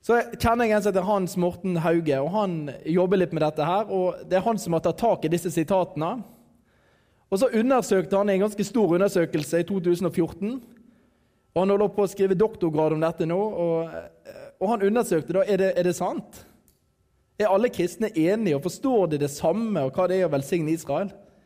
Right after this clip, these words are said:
Er det så forenlig at alle kristne, uansett om du går i den forsamlingen eller den forsamlingen, så er de enige med en gang, dette er å velsigne Israel. Og det forener oss. Israels spørsmål splitter altså ikke, det var jo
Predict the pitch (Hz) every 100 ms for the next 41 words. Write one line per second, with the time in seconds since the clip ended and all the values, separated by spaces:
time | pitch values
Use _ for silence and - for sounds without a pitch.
0 | _ _ _ - 220 180 160 - 180 170
1 | 202 170 143 143 165 185 185 170 170 -
2 | 170 208 196 180 - 190 170 151 156 165
3 | 165 160 185 170 165 165 156 151 151 185
4 | 160 151 175 165 160 147 143 170 202 -
5 | - _ _ _ _ - 185 170 170 185
6 | 185 170 160 160 175 208 160 190 185 175
7 | 156 143 147 127 120 117 104 113 _ _
8 | _ _ _ _ _ _ _ - 151 143
9 | 135 139 123 107 - - _ _ _ _
10 | _ _ _ _ _ _ _ _ _ _
11 | - - _ _ 190 180 170 147 165 147
12 | 170 160 - 165 - 143 139 - 120 117
13 | 117 120 117 107 110 101